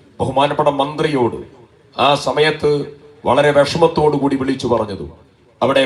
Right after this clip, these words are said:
പ്രത്യേകമായിട്ടുള്ള മെഡിക്കൽ ടീമിനെ വെക്കുന്നതിന് വേണ്ടി അഭ്യർത്ഥിച്ചതും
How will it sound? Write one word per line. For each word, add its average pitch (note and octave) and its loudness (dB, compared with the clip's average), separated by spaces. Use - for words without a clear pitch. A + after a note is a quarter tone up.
പ്രത്യേകമായിട്ടുള്ള C#3+ -2
മെഡിക്കൽ C#3+ -4
ടീമിനെ D3+ 0
വെക്കുന്നതിന് C3+ -4
വേണ്ടി B2+ -6
അഭ്യർത്ഥിച്ചതും A2+ -6